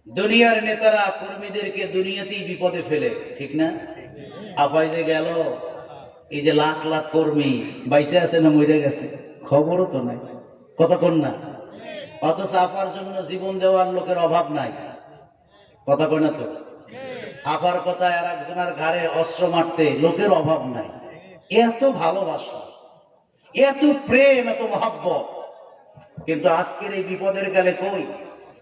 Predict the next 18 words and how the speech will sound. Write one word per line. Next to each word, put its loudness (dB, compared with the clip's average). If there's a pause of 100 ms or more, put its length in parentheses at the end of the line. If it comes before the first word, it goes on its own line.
(120)
আছে? 0 (1160)
কিন্তু 2 (1120)
বোঝার 0
ভুলের -2
কারণে 0 (880)
আজকে 0
আমরা -4
এই -2
কোরআন -2
থেকে -4
অনেক -2 (100)
দূরে। -2
যদি 0
কোরআনটা 4
বন্ধু 0
বানাতাম, -6 (460)
দুনিয়ার 4
সাময়িক 2